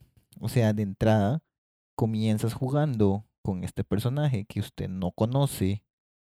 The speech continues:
Andan buscando a alguien que después descubrimos que es Joel, a ese alguien que andan buscando. Al principio de la historia,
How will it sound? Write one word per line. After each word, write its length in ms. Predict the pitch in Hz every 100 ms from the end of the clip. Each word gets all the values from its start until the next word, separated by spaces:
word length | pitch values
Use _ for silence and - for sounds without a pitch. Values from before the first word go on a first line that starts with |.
| _ _ _ _ -
Andan 260 | 110 104
buscando 480 | 107 107 - 107 110
a 120 | 110
alguien 420 | 143 143 104 95 98
que 220 | 98 92
después 600 | 92 - - 95 95 - _ _ - - _ -
descubrimos 680 | 107 - 120 151 123 98
que 400 | - 90 90 90
es 400 | 90 90 117 - - _ _ _ - 120
Joel, 420 | 143 131 98 98
a 140 | 98
ese 400 | 98 98 110 107 -
alguien 380 | 143 151 123 113
que 100 | 110
andan 280 | 101 101 104
buscando. 640 | 117 - 180 156 113 131 _ _ _ _ _ _ _
Al 140 | - 120
principio 380 | 117 107 95 113
de 60 |
la 60 | 110
historia, 580 | 107 135 139 113 104